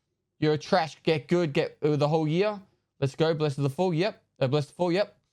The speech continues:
Dursky, thanks for the Prime. All right, we're up to date. Now, um, is, is in it. Shit. Like, in it.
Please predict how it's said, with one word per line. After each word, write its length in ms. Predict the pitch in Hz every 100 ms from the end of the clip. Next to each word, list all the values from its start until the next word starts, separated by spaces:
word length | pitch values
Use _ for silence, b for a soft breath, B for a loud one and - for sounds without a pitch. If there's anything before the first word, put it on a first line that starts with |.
| _ _ _
Dursky, 320 | 170 180 - 160
thanks 160 | 165
for 80 | 139
the 20 |
Prime. 240 | 143 147 - -
All 100 | 185
right, 100 | 131
we're 80 |
up 80 | 170
to 100 | 151
date. 220 | 170 160 -
Now, 240 | 185 156 - - _ _
um, 480 | 151 151 151 151 - - _ _ _ _ _ _ b b _
is, 320 | 269 277 214 - _ _
is 520 | 247 247 294 262 - - _
in 140 | 202
it. 160 | 226 285 _ _ _ _ _ _ _ _ _ _ _ _ _ _ _ _ _ _ _ -
Shit. 180 | 170 - _ _ _ -
Like, 220 | 123 - _ _ _ _ _ _ -
in 120 | 196
it. 160 | 269